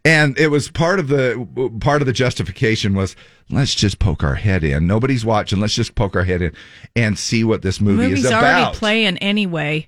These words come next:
Speaker 1: And,
Speaker 2: It's
Speaker 1: and
Speaker 2: not gonna cost 'em any extra money for me to slip in and catch the last
Speaker 1: And
Speaker 2: ninety minutes of the film.
Speaker 1: <laughs> The last ninety minutes.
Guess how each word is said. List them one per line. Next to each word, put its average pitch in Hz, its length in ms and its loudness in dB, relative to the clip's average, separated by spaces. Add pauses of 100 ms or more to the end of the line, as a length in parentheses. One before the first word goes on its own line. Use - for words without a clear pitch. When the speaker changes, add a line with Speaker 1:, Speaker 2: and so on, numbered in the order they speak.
Speaker 1:
And, 151 140 4
Speaker 2:
It's 196 100 -4
Speaker 1:
and 143 80 2
Speaker 2:
not 214 140 2
gonna 240 160 -2
cost 202 340 -4
'em 185 140 -8
any 226 260 2
extra 208 320 -4
money 190 240 0
for 196 160 -6
me 190 200 0
to 175 100 0
slip 190 420 -4
in 165 320 0 (540)
and 175 160 0
catch - 380 -2
the 175 100 -4
last 170 480 0 (240)
Speaker 1:
And 127 180 4
Speaker 2:
ninety 185 380 2
minutes 165 420 2
of 170 120 2
the 170 100 2
film. 170 520 0
Speaker 1:
<laughs> - 40 -18 (1300)
The 175 1800 -2
last 131 300 0
ninety 113 460 0
minutes. 101 480 -4